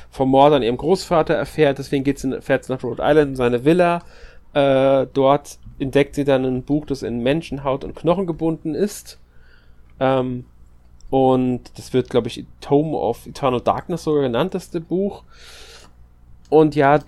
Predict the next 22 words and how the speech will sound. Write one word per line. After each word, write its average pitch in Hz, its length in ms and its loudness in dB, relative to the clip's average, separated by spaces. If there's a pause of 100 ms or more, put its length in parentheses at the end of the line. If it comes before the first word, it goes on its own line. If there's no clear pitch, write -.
(360)
durch 196 240 4
dieses 170 280 -2
Buch 190 300 0
und 185 140 2
so 170 100 -2
erlebt 160 360 2
sie 165 80 0
dann 151 180 0
halt 143 160 -6
auch 151 240 -2
quasi, 143 800 0
ähm, 135 760 -2 (460)
die 143 120 -2
Vergangenheit 143 920 0 (280)
ihrer 151 320 4
Familie, 131 460 0
also 117 140 0
das, 131 360 -10
was - 360 -4
ihrer 151 260 2
Vorfahren 113 1000 -4 (320)
nach. 107 600 -2